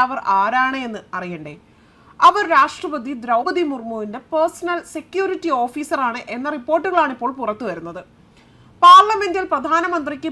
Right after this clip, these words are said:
പിന്നിലായി അദ്ദേഹത്തിന് അകമ്പടി നൽകുന്ന ഒരു വനിതാ കമാൻഡറുടെ ചിത്രമാണ് സോഷ്യൽ മീഡിയയിൽ വൈറലായി മാറിയത്. സ്ത്രീ സൗഹാർദ്ദ നയങ്ങൾക്ക് എല്ലാ കാലവും പ്രശംസ പിടിച്ചുപറ്റിയിട്ടുള്ള മോദി സർക്കാരിന്റെ സ്ത്രീ ശാക്തീകരണ നടപടികളുടെ ഏറ്റവും വലിയ ഉദാഹരണമായാണ്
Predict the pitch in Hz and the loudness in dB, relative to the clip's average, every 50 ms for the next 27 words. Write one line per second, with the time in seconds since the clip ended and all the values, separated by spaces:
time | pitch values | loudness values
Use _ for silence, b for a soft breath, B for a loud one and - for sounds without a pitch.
0 | 269 - 269 254 269 277 311 311 285 285 285 277 240 226 208 247 285 285 277 - | -6 -6 -6 -6 -4 -4 0 0 0 0 2 2 0 0 0 -4 -4 -4 -6 -6
1 | 269 262 - - 220 226 226 269 269 262 294 302 311 285 277 254 247 226 262 269 | -4 -4 -2 0 0 -2 0 -4 -4 -4 -4 -4 -2 -2 -4 -4 -4 -6 -8 -8
2 | 269 - 240 247 285 233 254 254 262 285 262 320 330 - 226 226 247 247 254 262 | -6 -6 -6 -6 -2 -2 0 0 0 0 0 0 0 0 -2 -4 -2 2 2 2
3 | 277 285 277 285 269 254 277 - - 320 - - - - 415 403 359 285 226 220 | 2 2 -2 -6 -6 -8 -8 -8 -10 -12 -12 -12 -8 -4 -2 2 2 2 2 2
4 | 294 320 - 330 330 339 - - 415 359 339 330 285 226 262 262 262 220 226 214 | 0 -4 -2 -2 -2 -2 0 -2 -2 0 0 -2 -4 -4 -6 -8 -4 -2 0 2
5 | 220 233 254 262 247 226 190 185 180 170 165 175 180 175 190 196 - - - _ | 2 0 0 0 0 0 0 -2 -4 -6 -6 -6 -8 -10 -12 -12 -14 -18 -20 _
6 | _ b b b b b b b - - - 262 262 285 330 370 370 415 320 285 | _ b b b b b b b -20 -16 -8 -6 -4 -2 -2 -4 0 2 2 2
7 | 277 277 247 320 330 320 302 269 320 320 302 269 247 233 233 240 269 269 285 285 | 2 0 0 4 4 4 4 4 2 0 2 2 2 2 2 0 -2 -2 -2 -2
8 | 247 226 226 233 247 - - - 262 285 302 339 370 381 339 359 339 320 311 302 | -4 -4 -6 -8 -10 -8 -8 -8 -6 0 6 6 6 8 8 6 6 6 6 2
9 | 311 320 320 330 262 262 - 311 294 302 - 359 269 - 320 254 330 320 - 392 | 0 -2 -2 -4 -6 -6 -4 -6 -6 -4 -4 -6 -4 -4 -6 -6 -6 -4 -4 -2
10 | 320 339 302 247 277 311 311 - - 277 277 294 277 254 247 254 269 254 330 370 | 0 0 -2 -2 -2 -6 -6 -6 -4 -2 -2 -2 -2 -2 -4 -6 -4 -4 -4 -4
11 | 370 381 320 302 - 294 269 247 226 220 196 214 240 B B B B B B - | -2 -2 -2 -2 2 2 2 2 2 -2 -6 -8 -10 B B B B B B -12
12 | - 349 359 381 415 403 403 427 339 302 302 - - 349 349 330 285 330 294 311 | -8 -4 -2 0 0 -2 0 0 0 0 0 -2 -4 -4 -4 0 2 0 2 2
13 | 320 285 277 269 254 269 269 269 294 269 285 294 269 302 311 339 320 - 381 403 | -2 -2 -2 -2 -2 -4 -4 -6 -2 -2 -2 0 0 0 0 0 -2 0 0 0
14 | 403 381 359 302 302 294 277 254 233 269 269 285 302 311 302 311 311 294 302 294 | 2 2 0 0 0 -4 -6 -4 0 2 2 4 2 0 -2 -2 -2 -2 -2 0
15 | 285 262 - 285 | 0 -2 -2 -4